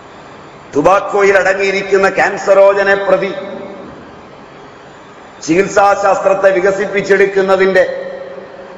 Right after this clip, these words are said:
അന്തരാളം കോസും എഫക്റ്റും തമ്മിലുള്ള ചിന്തയുടെ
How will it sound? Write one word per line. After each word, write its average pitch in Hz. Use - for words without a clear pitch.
അന്തരാളം 190
കോസും 190
എഫക്റ്റും 190
തമ്മിലുള്ള 190
ചിന്തയുടെ 190